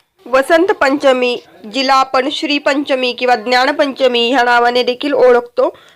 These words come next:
परंतु का हिला श्री पंचमी किंवा ज्ञानपंचमी म्हणतात, यामागचं एक महत्त्वाचं कारण म्हणजे याच दिवशी ब्रह्मदेवाच्या मुखातनं माता सरस्वती प्रकटली आणि म्हणूनच आपण ही पंचमी ज्ञानपंचमी म्हणून सेलिब्रेट करत असतो. सगळ्यात महत्त्वाची गोष्ट म्हणजे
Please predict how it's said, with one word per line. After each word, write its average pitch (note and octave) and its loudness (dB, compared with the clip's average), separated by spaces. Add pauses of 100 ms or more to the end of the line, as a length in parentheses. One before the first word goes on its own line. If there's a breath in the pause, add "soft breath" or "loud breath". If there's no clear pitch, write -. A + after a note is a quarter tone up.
(120)
परंतु C#4+ -2
का D4 0
हिला D#4 0
श्री D4+ -2
पंचमी C4+ -4
किंवा C4 0
ज्ञानपंचमी B3 -2
म्हणतात, B3+ -2
यामागचं A#3+ -2
एक B3+ -2
महत्त्वाचं C4+ -4
कारण B3+ 0
म्हणजे B3+ 0 (340 loud breath)
याच C4+ 0
दिवशी C4+ -2
ब्रह्मदेवाच्या C4 0
मुखातनं A#3+ -2
माता A3 0
सरस्वती C4+ -2
प्रकटली A#3+ -4 (540 soft breath)
आणि C4+ 0
म्हणूनच C#4+ -2
आपण C4 -2
ही C4+ -4
पंचमी A#3+ -2
ज्ञानपंचमी B3 -2
म्हणून B3+ -4
सेलिब्रेट A#3 -4
करत A#3+ -2
असतो. B3 -2
सगळ्यात C#4 -4
महत्त्वाची D4 0
गोष्ट A#3+ 0
म्हणजे C#4 0